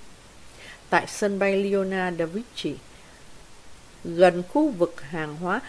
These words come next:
thám tử Bugs Honan đang chăm chú nhìn một chiếc trực thăng hạ cánh. Người phi công vừa mở cửa thì Bugs đã ở bên cạnh anh ta.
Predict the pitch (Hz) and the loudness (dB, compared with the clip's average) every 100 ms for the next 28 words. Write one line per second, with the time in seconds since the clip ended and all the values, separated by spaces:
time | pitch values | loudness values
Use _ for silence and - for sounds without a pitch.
0 | - - 311 392 - 185 190 359 - 302 | -8 0 2 4 6 6 6 2 2 0
1 | 254 262 247 226 320 330 330 311 302 320 | 2 0 2 4 4 4 2 2 4 6
2 | 370 196 175 175 339 - - - 277 254 | 6 4 2 2 0 0 -2 -2 -4 -4
3 | 170 151 - - 196 - - - 233 240 | -6 -8 -8 -8 -8 -10 -16 2 6 8
4 | 349 370 330 240 202 190 170 190 180 170 | 8 8 4 2 -4 -8 4 8 8 6
5 | 156 156 - 160 160 151 196 165 156 - | 2 0 -6 0 2 2 0 -2 0 0
6 | - - 285 302 - 220 247 - 143 - | 0 -4 0 2 2 0 -2 -6 -8 -8
7 | 190 190 190 | -10 -6 -8